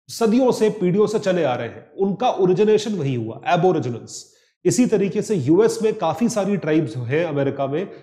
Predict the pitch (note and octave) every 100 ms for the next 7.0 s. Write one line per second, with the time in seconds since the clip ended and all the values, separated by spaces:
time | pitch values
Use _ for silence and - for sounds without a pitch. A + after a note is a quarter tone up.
0 | - E3+ E3+ A3+ - D3+ D3+ F#3+ F#3 E3+
1 | G3 F#3+ D3+ B2+ B2 A2 A2+ - A#2+ C#3
2 | F3 F3 D3+ F3 E3+ G3 F#3 - C#3+ D3
3 | D#3 C3 F#3 F#3+ - - _ _ _ -
4 | A3 B3+ B3+ - E3+ B2+ C#3+ D#3 F3+ E3
5 | A#2 E3 D#3+ - E3+ F3 G#3+ A3 E3+ -
6 | D3+ C#3+ F3 - - _ D3+ D3 F#3